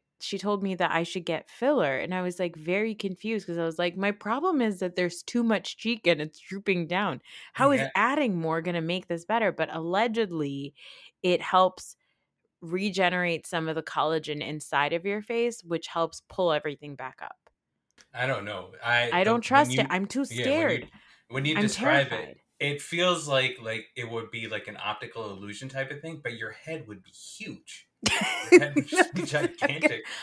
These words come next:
Speaker 1: I don't wanna look swollen. Like, you know, Jennifer Aniston looks swollen.
Speaker 2: Does she? Jennifer
Speaker 1: Yeah.
Speaker 2: Aniston?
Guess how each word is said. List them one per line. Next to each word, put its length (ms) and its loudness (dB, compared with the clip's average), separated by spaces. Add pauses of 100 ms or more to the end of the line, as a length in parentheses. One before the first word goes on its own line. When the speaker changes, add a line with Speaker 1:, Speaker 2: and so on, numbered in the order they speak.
(160)
Speaker 1:
I 120 10
don't 200 4
wanna 240 2
look 200 0
swollen. 560 -2
Like, 200 -6
you 60 0
know, 100 2
Jennifer 400 0
Aniston 460 -6
looks 180 -10
swollen. 540 -6 (640)
Speaker 2:
Does 180 -16
she? 360 -18 (460)
Jennifer 260 -8
Speaker 1:
Yeah. 360 -2
Speaker 2:
Aniston? 120 -14